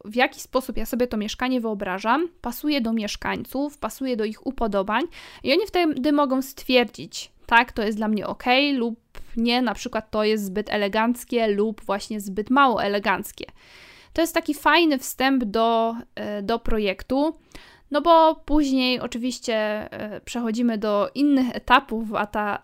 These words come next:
ta tablica inspiracji to jest taki dopiero początek, ale myślę, że o etapach projektu powiem Wam w innym odcinku tego podcastu. I tak naprawdę te tablice inspiracji to jest taka dobra baza, która wskazuje kierunek,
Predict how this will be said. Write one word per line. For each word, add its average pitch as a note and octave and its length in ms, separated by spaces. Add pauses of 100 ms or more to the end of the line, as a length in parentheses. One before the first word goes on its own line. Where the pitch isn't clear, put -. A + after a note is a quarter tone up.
ta G#3+ 100
tablica A3 380
inspiracji G#3+ 520
to G#3 80
jest G#3 100
taki G#3+ 180
dopiero G#3 300
początek, D4 520
ale G#3+ 140
myślę, D#4+ 320
że B3 100
o A3 80
etapach C4+ 420
projektu A3 540
powiem A3+ 340
Wam A3 260 (100)
w G#3+ 300
innym A#3+ 300
odcinku - 380
tego G3+ 200
podcastu. - 640 (1000)
I G#3+ 80
tak A#3 140
naprawdę D4 420
te C4 100
tablice C4 380
inspiracji B3 520
to C4 60
jest B3 140
taka A#3 220
dobra A#3 420
baza, G#3 640
która A#3 1080 (680)
wskazuje C4 520
kierunek, A3+ 800